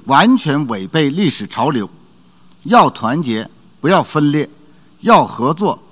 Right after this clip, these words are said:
不要对抗；要共赢，不要零和，是大势所趋，人心所向。你们完全站在了错误的历史的错误一边，站到了国际社会的对立面。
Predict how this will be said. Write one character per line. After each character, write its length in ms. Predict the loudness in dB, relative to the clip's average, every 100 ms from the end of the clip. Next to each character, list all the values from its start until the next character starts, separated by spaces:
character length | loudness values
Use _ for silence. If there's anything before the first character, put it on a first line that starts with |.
| _ -2
不 80 |
要 160 | 2 2
对 260 | 2 0 0
抗； 280 | -2 -6 -8 _ _ _ _ _ _ _ _ -4
要 200 | 0 0
共 300 | 2 2 4
赢， 280 | 2 -4 -8 -18 -4
不 120 | 0
要 180 | 2 0
零 280 | -2 -4 -6
和， 300 | -8 -10 -12 _ _
是 280 | -10 -8 -6
大 360 | 2 4 2
势 240 | -2 -6 -8
所 260 | -8 -12
趋， 320 | -8 -4 -4 -4 _ _ _ -6
人 360 | 0 4 2
心 240 | 0 -2 -2
所 260 | -6 -14
向。 240 | -12 -12 -12 _ _ _ _ -2
你 120 | 0
们 240 | 2 0
完 240 | 2 2 2
全 260 | -2 -6 -2
站 260 | -2 -2
在 120 | -4
了 140 | -8 -8
错 380 | -4 0 0 0
误 120 | -6
的 240 | -10 -12 -14 -20 -2
历 200 | 0 2
史 220 | -2 -10
的 240 | -8 -8
错 280 | -8 0 2
误 140 | 2 -2
一 140 | -4
边， 300 | -2 -4 -4 -12 _ -20 _ _ _ 2
站 280 | 4 4 0
到 180 | -2
了 240 | -2 -6 -12 _
国 180 | -4 -2
际 180 | -2 -4
社 280 | -4 -4 -4
会 180 | -6 -8
的 200 | -10 -8 0
对 160 | 2
立 160 | 2 0
面。 200 | -2